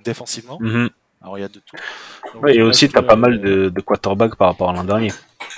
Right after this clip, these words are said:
Speaker 2: Donc, t'as forcément
Speaker 1: Alors,
Speaker 2: des
Speaker 1: il paraît
Speaker 2: joueurs
Speaker 1: que
Speaker 2: qui
Speaker 1: non.
Speaker 2: vont,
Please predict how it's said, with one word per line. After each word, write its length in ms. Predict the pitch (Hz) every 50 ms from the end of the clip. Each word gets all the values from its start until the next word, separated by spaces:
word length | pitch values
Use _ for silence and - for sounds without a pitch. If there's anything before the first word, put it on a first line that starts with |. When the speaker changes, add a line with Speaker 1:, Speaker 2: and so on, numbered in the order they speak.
| - - _ - - - - - -
Speaker 2:
Donc, 200 | 107 98 - -
t'as 120 | - 110
forcément 400 | - - 123 - - 135 120 123
Speaker 1:
Alors, 120 | 123 127 117
Speaker 2:
des 100 | 113 110
Speaker 1:
il 40 | -
paraît 200 | 143 147 131 123
Speaker 2:
joueurs 120 | 123 -
Speaker 1:
que 60 | -
Speaker 2:
qui 100 | 135 113
Speaker 1:
non. 60 | 95 95 95 95
Speaker 2:
vont, 140 | 92 95